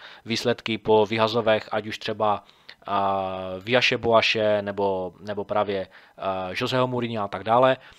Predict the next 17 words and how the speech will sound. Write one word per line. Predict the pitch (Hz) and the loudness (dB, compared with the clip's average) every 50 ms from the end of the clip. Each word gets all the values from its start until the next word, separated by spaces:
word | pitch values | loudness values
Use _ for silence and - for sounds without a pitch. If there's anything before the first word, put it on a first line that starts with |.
| _ _ - | _ _ 0
A | 104 110 | 2 4
na | 123 131 | 4 4
druhou | 135 135 131 | 4 4 4
stranu | 120 - - 127 127 127 120 | 2 2 2 2 2 2 2
tady, | - 120 117 123 120 117 117 107 | 0 0 2 0 0 -2 -4 -6
eh, | - _ - - 113 107 107 107 107 104 | -8 _ -6 0 2 4 4 4 4 2
by | 98 101 113 | 0 -4 -4
to | - - 113 | -2 -2 -2
byla | 101 113 110 107 107 | 2 4 6 6 6
velká, | 107 107 101 - 110 110 104 101 98 92 95 95 95 104 | 6 2 0 2 4 6 6 6 4 2 -2 -6 -4 -2
velká | 110 107 - 113 104 | -2 2 2 2 2
věc, | 90 98 101 104 110 104 - | 2 2 2 2 0 0 0
velká | 104 107 104 - - 90 | 0 -2 0 0 0 -2
otázka, | 101 104 - 110 110 110 - - - 107 104 98 95 95 95 92 90 - - - - 98 95 | 0 2 2 4 4 2 0 -2 0 2 4 4 4 2 0 -2 -6 -10 -12 -10 -10 -2 2
hlavně | 104 110 104 110 107 101 | 2 2 4 2 -2 -4
problematická | - - 101 98 107 107 101 95 - 98 - - - 92 | -4 -4 -4 -4 -2 -2 -2 -4 -6 -10 -12 -10 -8 -8
otázka. | 92 - 98 95 - - 95 87 | -6 -6 -8 -8 -8 -8 -10 -10